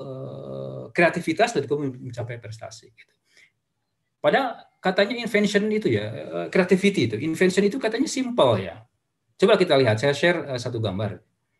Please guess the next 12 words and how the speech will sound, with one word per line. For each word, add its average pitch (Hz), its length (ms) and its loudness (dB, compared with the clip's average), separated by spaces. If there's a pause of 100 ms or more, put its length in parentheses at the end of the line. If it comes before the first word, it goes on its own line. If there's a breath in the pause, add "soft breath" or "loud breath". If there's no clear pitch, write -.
(1500)
Nah, 113 80 -12
kita 127 160 0
lihat 165 320 4
invention 135 480 4
kita 139 240 0
tuh 220 80 2
katanya 170 640 0 (160)
kalau 131 240 2
data 123 400 2
dari 120 480 0
Menkumham 117 480 0
itu 185 480 0